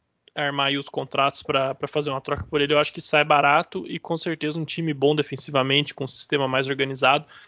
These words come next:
vai conseguir tirar mais do Covington, né, porque as outras passagens dele foram, né, de, de times mais organizados defensivamente, que é onde ele conseguiu ter performances melhores, né, especialmente no Philadelphia seventy-sixers e no, no Houston Rockets.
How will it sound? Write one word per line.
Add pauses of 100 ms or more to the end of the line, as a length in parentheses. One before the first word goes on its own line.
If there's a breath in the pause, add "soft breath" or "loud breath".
(280 loud breath)
vai
conseguir
tirar
mais
do
Covington, (400 loud breath)
né,
porque
as
outras
passagens
dele
foram,
né,
de,
de
times
mais
organizados
defensivamente,
que
é
onde
ele
conseguiu (200)
ter
performances
melhores,
né,
especialmente
no
Philadelphia
seventy-sixers (460 loud breath)
e
no,
no
Houston
Rockets.